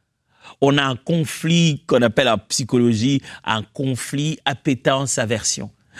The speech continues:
C'est-à-dire, c'est à la fois la chose que tu aimes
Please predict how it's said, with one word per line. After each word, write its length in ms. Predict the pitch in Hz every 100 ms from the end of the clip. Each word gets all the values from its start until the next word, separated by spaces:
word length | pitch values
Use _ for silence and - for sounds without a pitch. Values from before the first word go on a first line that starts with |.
| -
C'est-à-dire, 500 | - 123 131 139 139
c'est 200 | 135 117
à 40 | 120
la 120 | 117
fois 200 | - 143
la 120 | 131
chose 300 | 113 156 131
que 120 | -
tu 220 | 123 127 127
aimes 340 | 135 98